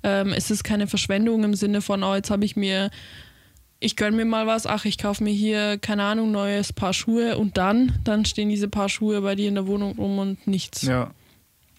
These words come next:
Speaker 2: Nee,
Speaker 1: So.
Speaker 2: invest-, also, also wenn ihr ein bisschen Cash übrig habt, äh, und seien's bloß fünf Euro, dann investiert es definitiv in ein gebrauchtes Buch oder Ähnliches, um euch weiterzubilden, denn Bildung ist wirklich das A und O.
Speaker 1: Ein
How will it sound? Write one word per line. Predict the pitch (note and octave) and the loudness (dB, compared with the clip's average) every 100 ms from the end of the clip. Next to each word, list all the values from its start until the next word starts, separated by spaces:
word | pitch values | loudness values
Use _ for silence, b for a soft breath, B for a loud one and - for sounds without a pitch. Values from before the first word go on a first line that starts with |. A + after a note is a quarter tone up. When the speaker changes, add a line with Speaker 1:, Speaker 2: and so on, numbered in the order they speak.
| - | -4
Speaker 2:
Nee, | C3 C3 | 0 2
Speaker 1:
So. | |
Speaker 2:
invest-, | C3 C3 B2 B2 | 4 2 2 0
also, | C3+ B2+ C#3 C3+ | 0 2 2 2
also | C#3 C3+ C3 | 2 2 4
wenn | D3 | 4
ihr | D#3 D3 | 4 4
ein | D3 | 4
bisschen | C#3 - C3+ B2+ | 2 0 0 2
Cash | C3+ C3+ - | 2 2 0
übrig | - C#3 C#3 B2+ | -2 0 0 0
habt, | C3 B2+ - B2+ | 0 0 -4 -2
äh, | B2 B2 | 0 2
und | B2 A#2+ | 2 2
seien's | C3 B2+ | 2 0
bloß | - C3 A#2 | 0 0 0
fünf | - B2+ A#2 | -2 -2 0
Euro, | A#2 B2 B2 | 0 2 2
dann | B2 A#2+ A#2 | 0 0 2
investiert | A#2+ A#2 - B2 - | 0 0 2 2 2
es | A#2+ | 2
definitiv | - A#2 A#2 A2+ - A#2 A2 | 2 0 0 0 0 -2 -2
in | - A#2 A#2 A2 | -2 0 2 0
ein | A2+ A2+ G#2+ | 0 0 -2
gebrauchtes | G#2 A2+ G#2+ - - | -2 -2 -2 -8 -6
Buch | A#2 A2 E2 | -6 -4 -6
oder | G2 A2 A2 G#2 G2+ B B B B - | -6 -4 -2 -4 -6 B B B B -6
Ähnliches, | B2 A#2+ A2 A#2+ A2 - | -2 0 0 -2 -2 -2
um | A2+ | -2
euch | A2 G#2 | -2 -2
weiterzubilden, | A2 G#2 G#2+ G#2+ A#2 A2 G#2+ | -2 -4 -6 -6 -4 -2 -2
denn | G#2+ | -2
Bildung | A2 G#2 G#2 | -2 -2 -4
ist | G2 G#2+ | -4 -8
wirklich | G2+ F#2+ | -10 -10
das | G2+ - - | -10 -10 -6
A | G#2+ | -4
und | G2+ F#2 | -4 -4
O. | G2+ | -2
Speaker 1:
Ein | G2+ | 0